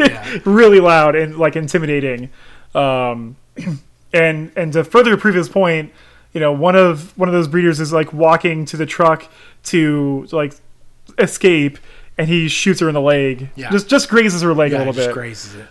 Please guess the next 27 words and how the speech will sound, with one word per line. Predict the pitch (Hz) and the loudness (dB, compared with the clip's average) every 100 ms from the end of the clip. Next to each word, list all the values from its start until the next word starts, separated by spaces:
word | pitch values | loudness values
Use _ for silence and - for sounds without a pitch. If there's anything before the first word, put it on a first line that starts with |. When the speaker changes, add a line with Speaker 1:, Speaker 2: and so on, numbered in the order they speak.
| - | -2
Speaker 2:
Uh, | 151 143 139 | 2 4 2
but | 175 160 | 0 0
just | 180 - | -2 2
to, | 170 143 | 0 2
to | 165 | -4
prove | 147 175 151 | 0 0 2
how | 156 147 | 2 2
much | 147 143 | 0 -2
he, | 156 139 143 | -6 -6 -6
he's | 156 139 | -6 -4
just | 143 - | -8 -8
not | 151 143 135 | -4 -2 -2
fucking | 151 135 135 | -4 -6 -6
around. | 127 127 120 117 120 _ _ _ - | -6 -6 -6 -10 -18 _ _ _ -8
Um, | 135 127 117 113 113 120 _ - | -4 -4 -6 -8 -14 -20 _ -10
and | 165 | -2
that | 156 160 - | -2 -2 -4
kinda | - 156 | -4 -2
gets | 151 147 | -4 -6
them | 156 | -6
to | 139 | -6
stop | - 165 139 131 | -2 0 0 -2
what | 143 | -6
they're | 135 | -6
doing, | 139 135 127 | -4 -6 -8
and, | 123 123 | -12 -12
and | 139 127 127 | -14 -12 -14